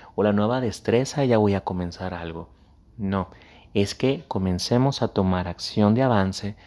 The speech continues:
acción de, eh, acción imperfecta, con ese compromiso de mejorar. Entonces, la realización personal no está en ser el mejor, dice Walter Rizzo, sino en disfrutar plenamente lo que haces.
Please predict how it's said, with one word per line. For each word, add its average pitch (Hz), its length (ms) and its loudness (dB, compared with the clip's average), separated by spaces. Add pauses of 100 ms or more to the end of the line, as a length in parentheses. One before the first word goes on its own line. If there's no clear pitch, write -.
(240)
acción 107 480 -2
de, 120 180 -2 (120)
eh, 101 240 -4
acción 110 320 -4
imperfecta, - 640 -8 (320)
con 113 160 4
ese 117 220 0
compromiso 104 560 0
de 107 100 -4
mejorar. 85 520 -10 (640)
Entonces, 110 640 -6
la 101 100 -2
realización 117 760 -4 (320)
personal 104 720 0
no 104 100 0
está 113 260 -4
en 123 100 -6
ser 107 400 -6
el 95 200 -10
mejor, 123 580 0
dice 95 280 -6
Walter 98 360 -4
Rizzo, 147 360 -2 (320)
sino 113 320 -4
en 110 100 0
disfrutar 110 800 0 (320)
plenamente 98 920 -4 (420)
lo 92 300 -2
que - 340 -4 (220)
haces. 90 640 -4